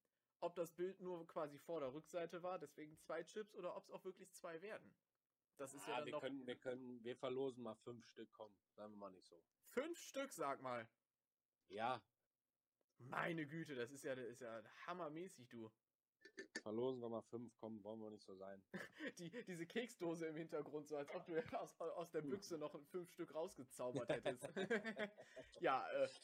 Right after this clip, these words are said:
Speaker 1: das ist tatsächlich auch, äh, für mich neu, also vielen, vielen Dank auch dafür. Da haben wir ja quasi das Gewinnspiel noch mal deutlich aufgestockt.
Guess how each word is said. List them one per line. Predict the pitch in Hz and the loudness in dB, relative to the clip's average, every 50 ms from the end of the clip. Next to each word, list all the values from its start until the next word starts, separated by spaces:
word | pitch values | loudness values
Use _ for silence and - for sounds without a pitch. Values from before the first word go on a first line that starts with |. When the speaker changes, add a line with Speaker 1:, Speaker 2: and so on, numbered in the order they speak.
| - - - - | -14 -14 -4 -2
Speaker 1:
das | 175 175 180 | -2 -2 0
ist | 240 220 - | -2 0 4
tatsächlich | 285 196 180 - 208 190 - 185 180 - - | 4 4 6 6 4 2 2 0 -6 -6 -2
auch, | - 156 151 151 - - 170 175 151 - - | 0 2 2 2 2 0 0 0 0 0 2
äh, | 202 190 | 2 2
für | 196 - 285 | 2 0 0
mich | 262 247 233 - - | 0 0 0 0 0
neu, | 147 143 135 160 202 - | 4 6 6 6 6 4
also | - 165 151 156 139 | 2 0 0 -2 -4
vielen, | - - - 202 214 220 202 170 | -8 -6 -4 -2 0 0 -2 -2
vielen | - 180 165 160 156 | -2 -4 -2 -2 -2
Dank | 160 156 - | -2 -2 -2
auch | 113 127 123 | -2 -4 -2
dafür. | - 170 170 180 185 - - 127 135 156 175 | 0 2 2 2 2 0 -2 -2 -2 -2 0
Da | 170 143 139 | 0 -2 -2
haben | 151 165 | 0 0
wir | 165 147 | 0 -2
ja | 147 | -2
quasi | - - 160 147 147 147 143 | -2 -2 -2 -2 -2 -2 -4
das | 143 139 - | -8 -10 -8
Gewinnspiel | - 147 139 165 180 185 - - 151 143 | -12 -10 -8 -8 -8 -8 -8 -10 -8 -8
noch | 143 135 143 | -6 -6 -6
mal | 139 139 | -4 -2
deutlich | 143 156 185 202 - 165 156 - | 0 0 0 0 -2 -6 -6 -4
aufgestockt. | 165 190 202 - - 120 - - - 110 135 - - | -2 -4 -2 -4 -6 -6 -6 -4 -4 -6 -6 -6 -10